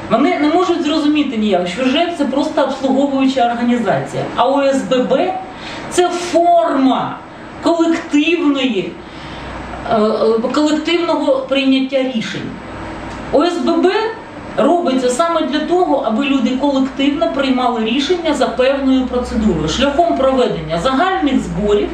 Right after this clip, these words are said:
і прийняття рішення більшістю голосів. Будь-якого рішення стосовно будинку, починаючи від того, хто його буде обслуговувати, і закінчуючи тим,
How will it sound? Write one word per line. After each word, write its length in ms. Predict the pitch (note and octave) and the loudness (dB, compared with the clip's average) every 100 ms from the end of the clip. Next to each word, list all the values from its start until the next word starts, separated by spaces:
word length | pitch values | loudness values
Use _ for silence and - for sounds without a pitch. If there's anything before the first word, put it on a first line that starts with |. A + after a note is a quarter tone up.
| - - | -6 -2
і 80 | - | 0
прийняття 600 | E4 D4 C#4+ C4+ C4 A3+ | 2 2 0 0 0 0
рішення 500 | C4 E4 F#4+ F#4 F4 | 0 0 0 0 0
більшістю 600 | G#3+ A#3+ C4+ C4+ - C4+ | 0 0 0 -2 -2 0
голосів. 520 | B3+ B3 A3+ - - - - - - - - | 0 0 -2 -6 -8 -8 -10 -12 -12 -12 -2
Будь-якого 680 | A#3+ A4+ B4 E4+ E4 D4+ C#4 | 2 2 2 -2 0 0 2
рішення 500 | C#4+ F#4 G4+ G4+ F4 | 0 0 -2 -2 -2
стосовно 580 | - C#4+ - C#4+ C#4+ C#4 | -2 -6 -2 0 0 0
будинку, 480 | A3+ G#3+ G#3 E3 - | 0 0 0 0 0
починаючи 600 | B3+ - F4 F#4+ F4+ E4+ | 0 0 0 0 0 0
від 280 | D#4+ F4+ - | 0 0 -2
того, 280 | D#4+ A#3 A3 | -2 0 -2
хто 240 | - E4+ | -2 0
його 220 | D#4 B3+ | 2 0
буде 240 | C4+ C#4+ A3 | 0 0 2
обслуговувати, 800 | G#3+ - B3 C4+ A4 F#4 - B3 | 0 -4 -4 0 0 0 -2 -4
і 80 | A#3 | -2
закінчуючи 720 | C4+ C#4 D4+ - C4 B3+ C4+ C4+ | -2 -2 0 0 0 0 -2 0
тим, 180 | F#4 | 0